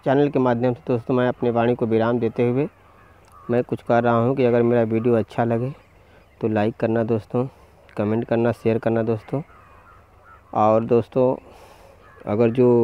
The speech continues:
नए, अ, जो नए यूज़र हैं दोस्तों, जो सब्सक्राइब नहीं किए हैं, वो सब्सक्राइब कर लेंगे दोस्तों।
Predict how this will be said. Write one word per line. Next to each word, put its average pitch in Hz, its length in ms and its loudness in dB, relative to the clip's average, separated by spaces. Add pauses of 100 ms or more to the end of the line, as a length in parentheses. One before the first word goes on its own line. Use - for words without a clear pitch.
नए, 127 340 4
अ, - 20 -4 (1500)
जो 117 180 0
नए 123 320 4 (540)
यूज़र 131 320 4
हैं 131 100 6
दोस्तों, 131 380 2 (720)
जो 143 140 -8
सब्सक्राइब 110 480 -2
नहीं 113 200 0
किए 135 220 -2
हैं, 147 120 -2 (560)
वो 117 80 -2
सब्सक्राइब 110 520 -4
कर - 160 -6
लेंगे 127 240 0
दोस्तों। 131 360 -4